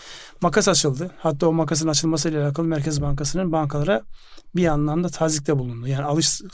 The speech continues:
kuruyla satış kurunun arasını açın ki burada insanlar böyle hani günlük oynamasınlar. Bu işi, e, bir kumar şeyine dönüştürmesinler diye öyle bir gayret var. Onun karşılığında hem uluslararası arenada alta-, artan altın bir de döviz üzerinden de hesaplandığı için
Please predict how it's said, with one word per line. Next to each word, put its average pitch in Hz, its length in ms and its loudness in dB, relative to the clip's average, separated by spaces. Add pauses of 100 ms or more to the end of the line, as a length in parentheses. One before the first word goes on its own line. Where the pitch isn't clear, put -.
(120)
kuruyla 151 280 0
satış 139 240 -4
kurunun 143 360 0
arasını 143 460 -2
açın 175 340 0
ki 165 260 -4 (500)
burada 160 200 0
insanlar 156 540 0
böyle 143 200 0
hani 139 280 -2
günlük 165 300 2
oynamasınlar. 147 800 -2 (200)
Bu 147 60 -2
işi, 143 320 -2 (560)
e, 143 140 -2
bir 143 80 2
kumar 147 460 -2
şeyine 143 260 0 (220)
dönüştürmesinler 135 840 -2
diye 156 260 -6
öyle 147 200 0
bir 135 60 -2
gayret 127 380 -10
var. 226 140 -8 (680)
Onun 240 180 4
karşılığında 160 720 2 (100)
hem 196 180 -2
uluslararası 180 460 -2
arenada 156 420 -2 (120)
alta-, 156 480 -2
artan 156 380 -2
altın 151 600 -2 (260)
bir 170 60 0
de 151 140 0
döviz 170 200 4
üzerinden 147 520 2
de 143 40 2
hesaplandığı 143 580 0
için 233 380 -4